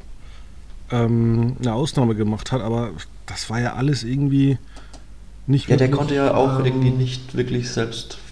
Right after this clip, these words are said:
Speaker 2: da kochen, so richtig. Also er wusste, also er konnte kochen, aber er wusste nicht so ganz, was er da genau macht. Also das, das war ja auch die Frage, als er dann eine Schnitzel geklopft hat, äh,
Speaker 1: Warum man
Speaker 2: ging
Speaker 1: das
Speaker 2: ja
Speaker 1: klopft, genau.
Speaker 2: Genau, warum man das klopft, das konnte er gar nicht so beantworten,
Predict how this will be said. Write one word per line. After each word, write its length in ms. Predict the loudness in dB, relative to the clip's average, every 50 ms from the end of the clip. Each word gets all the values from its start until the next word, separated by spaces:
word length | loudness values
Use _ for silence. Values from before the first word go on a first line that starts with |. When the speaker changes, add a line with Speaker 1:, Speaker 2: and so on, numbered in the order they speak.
| -18 -6 -2
Speaker 2:
da 240 | -2 0 0 -2 -4 -6 -10 -14 -16 -16 -14 -14 -14 -14 -14 -16 -14 -16 -16 -16 -16 -16 -16 -12 -4
kochen, 420 | -2 -2 -2 0 0 -2 -2 -4 -8 -12 -10
so 100 | -10 -6
richtig. 240 | -4 -4 -4 0 0
Also 140 | 2 4 4
er 120 | 4 6
wusste, 240 | 4 2 2 0 -2
also 240 | 2 2 4 4 4
er 40 | 4
konnte 200 | 4 2 0 4
kochen, 280 | 4 4 4 4 4
aber 160 | 4 4 4 6
er 80 | 4
wusste 220 | 4 2 2 0 -2
nicht 100 | 0 0
so 80 | 4
ganz, 300 | 4 4 4 4 2 -2 0 0
was 120 | 2 4
er 60 | 4 4
da 120 | 4 4
genau 200 | 4 4 6 6
macht. 280 | 6 4 4 2 -2 -2
Also 160 | -2 -4 -6
das, 280 | -6 -8 -10 -12 -12 -10 -10
das 140 | -8 -2 2
war 100 | 2 4
ja 100 | 4 2
auch 60 | -2
die 100 | -4 -6
Frage, 380 | 0 2 2 4 4 4 2 0 -2 -8 -12 -14 -14 -14 -14 -14 -14 -14 -16 -6 -6
als 140 | -4 -2
er 60 | -2 0
dann 100 | 0 0
eine 80 | 0 0
Schnitzel 280 | 0 0 0 0 0
geklopft 440 | 0 0 2 2 0 0 -2 -2 -2
hat, 160 | -2 -2 -2 -4 -8 -12 -14 -16 -16 -18 -18 -18 -16 -16 -16 -16 -16 -16 -16 -16 -16 -14 -8
äh, 100 | -2 2
Speaker 1:
Warum 240 | 4 6 8 8 8
man 100 | 8 8
Speaker 2:
ging 60 | 6 6
Speaker 1:
das 100 | 4 4
Speaker 2:
ja 40 |
Speaker 1:
klopft, 400 | 4 2 2 0 -2 -8 -6 0
genau. 260 | 4 4 4 4 2 -2 -8 -14 -16 -16 -16 -4 0
Speaker 2:
Genau, 220 | 2 2 4 4 2
warum 180 | 2 2 2
man 120 | 2 2 2
das 140 | 0 -2 0
klopft, 280 | 0 0 0 0 -4
das 160 | -6 -6 -6 -4
konnte 240 | -2 0 2 4
er 100 | 4 4 4
gar 120 | 4 4
nicht 140 | 2 2 2
so 80 | 0 2
beantworten, 560 | 2 2 2 2 0 -2 -4 -6 -6 -8